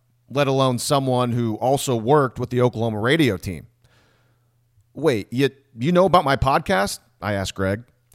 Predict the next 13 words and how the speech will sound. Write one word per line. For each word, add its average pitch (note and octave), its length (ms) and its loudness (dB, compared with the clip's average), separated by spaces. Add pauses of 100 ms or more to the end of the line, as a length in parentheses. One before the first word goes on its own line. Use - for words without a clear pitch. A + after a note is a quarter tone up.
(460)
He D#3 120 -2
said, E3+ 260 2
"Yeah, C#4 220 6
dude, F#3 280 6
great A3 240 4
show. A3+ 440 2 (480)
You D3 100 -6
should F3+ 160 -4
do A3+ 100 2
more A3+ 220 8
episodes." C3+ 720 0 (580)
<laughs> - 1200 -12
I, - 180 -6